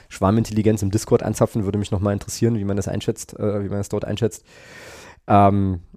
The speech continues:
so, äh, ja, und dann bist du eben, äh, ein Mann, bist in der dreiundsiebzigsten Minute, äh, einer weniger. Und ich fand auch,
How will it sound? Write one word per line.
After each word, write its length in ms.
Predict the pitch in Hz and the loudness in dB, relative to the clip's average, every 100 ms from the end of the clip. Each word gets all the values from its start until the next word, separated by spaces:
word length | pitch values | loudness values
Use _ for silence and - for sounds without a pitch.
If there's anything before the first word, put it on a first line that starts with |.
| _ - - - - | _ -18 -16 -16 -10
so, 540 | - 104 113 143 139 | -2 4 6 6 4
äh, 520 | - - - - - | 0 -8 -12 -14 -4
ja, 220 | 117 104 95 | 4 4 6
und 140 | 95 | 4
dann 80 | 92 | 2
bist 180 | 104 127 | 0 2
du 60 | |
eben, 540 | 113 123 127 127 - - | 4 4 2 -2 -6 -12
äh, 260 | - - - - - 127 - | -12 -10 -14 -20 -14 -12 -4
ein 220 | 104 123 | -2 2
Mann, 300 | 131 139 120 | 2 2 -2
bist 140 | 107 | -4
in 60 | 120 | -2
der 60 | |
dreiundsiebzigsten 560 | 110 107 120 - - 127 | 0 0 0 -4 -4 -2
Minute, 400 | 127 139 135 139 - | 0 0 -2 -4 -10
äh, 100 | 82 - | -18 -4
einer 400 | 98 110 135 - | 0 2 0 -2
weniger. 840 | - 95 95 95 156 190 92 85 | -8 -10 -4 2 2 4 2 2
Und 180 | 127 127 | -2 -2
ich 120 | - | -4
fand 260 | - 123 - | 0 -2 2
auch, 580 | 151 135 175 - - | 4 4 2 -2 -14